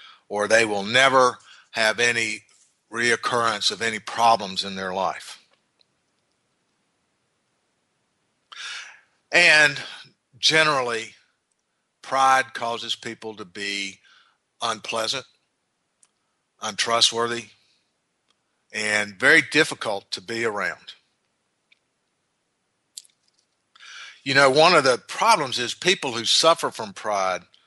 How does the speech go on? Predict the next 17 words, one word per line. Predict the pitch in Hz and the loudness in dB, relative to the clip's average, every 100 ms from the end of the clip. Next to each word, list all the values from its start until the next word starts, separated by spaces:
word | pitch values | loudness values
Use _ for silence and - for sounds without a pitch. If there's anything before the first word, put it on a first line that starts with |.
| _ - - - _ _ _ _ _ _ _ _ _ _ _ - | _ -20 -20 -20 _ _ _ _ _ _ _ _ _ _ _ -10
and | 117 107 - | -10 -8 -2
inflated | 143 - 139 127 110 98 | -2 2 4 4 2 -6
egos | 117 117 107 95 92 87 - - _ _ _ _ _ _ _ _ _ _ _ _ _ _ _ | -4 -2 0 -2 -4 -6 -8 -10 _ _ _ _ _ _ _ _ _ _ _ _ _ _ _
often | 151 170 - 156 | 4 4 4 0
experience | 127 - - 156 156 151 120 - | 2 0 2 4 6 4 2 -2
loss | 120 123 127 - | 4 4 4 0
or | 107 | -4
tragedy | - 135 143 147 110 101 98 | -4 2 2 2 -2 -6 -8
to | |
help | 107 - 180 - | -6 0 0 0
them | 151 123 | -4 0
see | - 147 151 131 | 2 4 4 2
the | 113 | 0
destruction | 98 104 - 143 147 139 117 104 | -4 0 0 4 4 4 -2 -4
of | 98 | -10
being | 104 104 104 | -8 -8 -8
proud. | - 139 131 78 | -2 0 0 -4